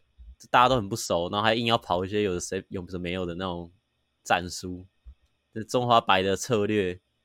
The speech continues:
你-，你们看得懂吗？因为其实中华白应该就是每年的球员应该换得很快吧，照这样子应该球丢给那个，丢给赫丹、赫伯他们两个人一直打挡拆不就好了？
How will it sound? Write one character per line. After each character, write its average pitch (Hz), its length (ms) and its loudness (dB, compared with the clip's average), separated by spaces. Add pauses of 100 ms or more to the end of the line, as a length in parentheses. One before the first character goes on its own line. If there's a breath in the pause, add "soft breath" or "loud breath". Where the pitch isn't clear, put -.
(220)
你-， 101 140 -10
你 104 120 -4
们 98 100 -4
看 127 160 0
得 107 80 -4
懂 85 280 -4
吗？ 78 180 -12 (360)
因 - 60 -4
为 202 60 4
其 165 160 2
实 165 80 4
中 175 160 4
华 165 100 8
白 135 200 4
应 147 100 -2
该 151 120 2
就 151 120 2
是 143 400 2 (320)
每 117 140 2
年 110 200 4
的 123 80 4
球 120 220 2
员 123 100 4
应 131 60 -4
该 131 100 2
换 120 220 0
得 101 80 -8
很 80 100 -8
快 98 300 2
吧， 80 220 -6 (160)
照 147 160 0
这 135 100 -2
样 135 160 0
子 113 240 -6
应 123 80 -8
该 123 320 0 (260)
球 107 240 -6
丢 120 200 0
给 107 100 2
那 104 140 -2
个， 95 340 -2 (680)
丢 123 100 -2
给 113 140 4
赫 113 120 0
丹、 110 200 2
赫 113 120 2
伯 90 220 -2
他 104 140 -2
们 92 320 -8
两 85 160 -8
个 87 80 -8
人 95 80 -6
一 - 20 -6
直 92 80 -14
打 87 160 -2
挡 87 160 -6
拆 92 220 -6
不 85 80 -8
就 90 120 -6
好 90 200 -6
了？ 104 100 -18